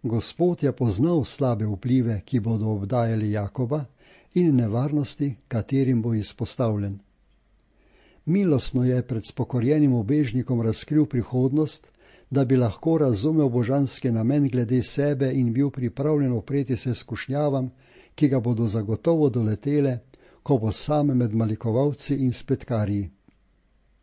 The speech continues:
Vedno bo pred njim visoko merilo, ki ga mora doseči.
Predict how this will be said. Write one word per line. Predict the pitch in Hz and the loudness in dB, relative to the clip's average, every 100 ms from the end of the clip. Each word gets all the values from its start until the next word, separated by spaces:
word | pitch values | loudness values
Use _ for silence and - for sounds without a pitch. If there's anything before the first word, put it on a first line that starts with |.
| _ _ _ _ _ _ _ _ | _ _ _ _ _ _ _ _
Vedno | - 92 143 151 151 143 | -6 0 2 2 2 2
bo | 123 139 | 2 0
pred | 139 127 110 | 2 0 2
njim | 131 | 0
visoko | 120 113 - 120 - 123 | 0 -2 -2 -2 0 0
merilo, | 131 123 123 123 120 98 _ _ _ | 0 0 0 0 -2 -8 _ _ _
ki | - 135 | -4 0
ga | 113 | 0
mora | 107 123 120 | 0 0 0
doseči. | 104 107 - 101 - 110 | -2 -4 -4 -6 -4 -8